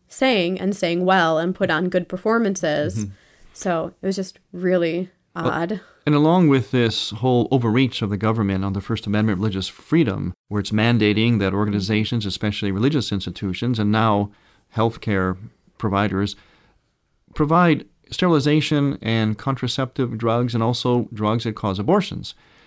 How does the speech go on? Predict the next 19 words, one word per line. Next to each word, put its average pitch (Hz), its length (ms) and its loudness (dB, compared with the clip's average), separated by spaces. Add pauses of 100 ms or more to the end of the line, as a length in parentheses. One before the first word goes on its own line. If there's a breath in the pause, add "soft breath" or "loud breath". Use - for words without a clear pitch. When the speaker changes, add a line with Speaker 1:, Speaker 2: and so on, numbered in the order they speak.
(160 soft breath)
Speaker 2:
That 135 280 2
this 180 460 2
overreaching 123 800 0
is 107 140 -2
also 135 240 0
another 104 160 0
sign 117 480 0
of 101 400 -2 (100)
kind 113 160 -2
of 104 80 -2
a, 104 220 -2 (100)
a 101 80 -6
prejudice, 127 460 -2
a 110 40 -4
kind 113 140 -2
of 95 60 -4
a 98 40 -4
disrespect 110 760 -4 (400 soft breath)
of 95 280 -4